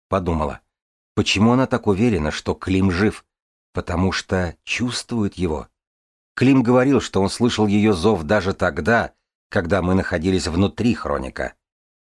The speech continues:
Боже мой, Клим, куда ты запропастился? Почему не сказал, не посоветовался? Рассчитывал вернуться? Что же случилось, что ты не вернулся? Где ты? Где ты? Где ты? Где ты, муж мой небом данный?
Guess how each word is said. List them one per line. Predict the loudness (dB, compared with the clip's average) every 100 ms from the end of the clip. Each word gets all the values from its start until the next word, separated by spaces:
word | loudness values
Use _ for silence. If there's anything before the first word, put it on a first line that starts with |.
| -14
Боже | -8 -6 -6 -8 -6
мой, | -6 -6 -8 -12
Клим, | -12 -8 -8 -10 _ _ _ _ -20
куда | -12 -8 -4 -6
ты | -6
запропастился? | -8 -8 -10 -10 -10 -12 -14 -14 -12 -14 -18 _ _ _ -4
Почему | -2 0 2 2
не | 0
сказал, | -4 -6 -4 -2
не | -2
посоветовался? | -2 -6 -6 -8 -8 -10 -10 -10 -12 _ _ _ _ -4
Рассчитывал | -2 0 -2 0 2
вернуться? | 2 2 2 0 -4 -10 _ _ _ _
Что | -10 -8 -6
же | -6 -6
случилось, | -8 -8 -6 -6 -8 -8
что | -10 -10
ты | -6 -4
не | -2
вернулся? | -2 -4 -6 -8 -8
Где | -6 -4 -4
ты? | -6 -12 _ _ _ _ _ _ -16
Где | -12 -6 -4 -4
ты? | -6 -8 -10 -10
Где | -12 -2 0 0
ты? | -2 -6
Где | -4 -6 -2 0 0
ты, | 0 0
муж | 4 2 0 0
мой | 2 2 2
небом | 2 2 0 -2 -2
данный? | -2 -2 -2 -4 -6